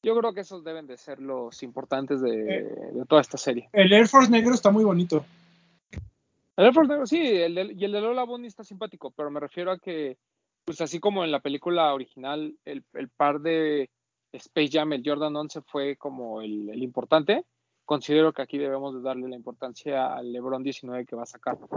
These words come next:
Speaker 1: Que es, a mí lo único que no me gustó mucho es que, es que se ve muy inspirado en el LeBron nueve del All-Star Game, ¿no? O sea, desde los colores, las combinaciones,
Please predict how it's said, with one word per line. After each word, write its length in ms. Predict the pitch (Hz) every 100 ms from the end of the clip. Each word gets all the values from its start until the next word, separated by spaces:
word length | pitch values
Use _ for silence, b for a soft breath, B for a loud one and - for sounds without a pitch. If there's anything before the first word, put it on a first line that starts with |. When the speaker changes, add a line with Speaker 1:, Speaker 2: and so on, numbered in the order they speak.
| - -
Speaker 1:
Que 100 | 156
es, 80 | 143 -
a 100 | 196
mí 80 | 202
lo 100 | 240
único 220 | 262 247
que 100 | 190
no 120 | 190
me 100 | 208
gustó 320 | 180 151 190
mucho 560 | 185 208 - 135 156 220 _ _ _ -
es 140 | 151
que, 100 | 180 - _ -
es 200 | 175 160
que 120 | 196
se 100 | 175
ve 160 | 170 180
muy 420 | 190 190 202 220
inspirado 540 | 214 - 160 165 175
en 80 | 175
el 100 | 135
LeBron 420 | 131 131 147 151
nueve 360 | 151 175 165 135 _
del 180 | 135 131
All-Star 340 | 135 - 135
Game, 180 | 131 127 _ _ _ _ _ -
¿no? 100 | 156
O 40 |
sea, 140 | 165 151
desde 240 | 147 139
los 160 | 139 -
colores, 720 | 143 139 151 156 156 156 156
las 160 | 139 -
combinaciones, 1000 | 120 120 120 - 151 156 156 147 147